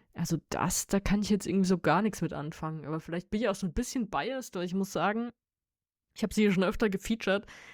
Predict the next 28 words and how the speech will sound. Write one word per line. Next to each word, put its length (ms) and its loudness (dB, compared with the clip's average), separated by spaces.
aber 260 2
ich 200 0
wär 180 6
so 160 4
krass 280 -2
dafür, 300 2
dass, 360 -2
äh, 340 2
Jaguar 320 4
Johns 380 0
jetzt 180 0
endlich 280 0
mal 120 2
für 300 -2
Australien 480 0
zum 120 -6
E 120 0
S 160 -4
C 140 4
geht, 280 0
die 60 2
ja 100 2
auch 60 -2
schon 160 -4
zweimal 320 2
im 80 0
Vorentscheid 560 -2
war. 240 2